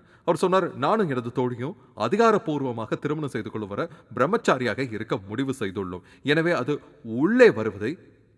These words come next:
நான் அறிந்தேன்." நண்பர்களே, நான் அவரை, அவரது காதலி மற்றும் அவரது அழகான குழந்தைகளை சந்திச்சேன். அவங்களுக்கு மூன்று அழகான சிறிய குழந்தைகள் இருந்தாங்க. நாங்க ரூம்ல கொஞ்ச நேரம் பேசிக்கிட்டு இருந்தோம். அவர் தனது புத்தகத்தின் பிரதியை என்கிட்ட கொடுத்தாரு. பின்னர் நான் சொன்னது போல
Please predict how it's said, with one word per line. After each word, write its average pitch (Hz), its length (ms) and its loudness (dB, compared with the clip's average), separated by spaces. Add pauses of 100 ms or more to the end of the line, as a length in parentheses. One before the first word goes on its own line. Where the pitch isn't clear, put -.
(720)
நான் 110 400 -4
அறிந்தேன்." 101 680 -2
நண்பர்களே, 90 460 -10 (920)
நான் 151 200 6
அவரை, 160 220 8
அவரது 135 300 2
காதலி 127 360 0
மற்றும் 113 240 -4
அவரது 104 240 -6
அழகான 117 360 -2
குழந்தைகளை 110 480 -6
சந்திச்சேன். 98 400 -6 (280)
அவங்களுக்கு 131 320 -2
மூன்று 131 240 -2
அழகான 113 300 -2
சிறிய 127 300 -4
குழந்தைகள் 107 420 -6
இருந்தாங்க. 95 440 -6 (240)
நாங்க 110 600 -2
ரூம்ல 147 300 0
கொஞ்ச 104 240 -6
நேரம் 107 180 -4
பேசிக்கிட்டு 107 420 -4
இருந்தோம். 95 280 -10 (500)
அவர் 165 220 0
தனது 156 240 0
புத்தகத்தின் 208 480 0
பிரதியை 123 380 -2
என்கிட்ட 104 540 -4
கொடுத்தாரு. 104 260 -6
பின்னர் 131 280 -4
நான் 107 120 -4
சொன்னது 127 380 -8
போல 113 280 -6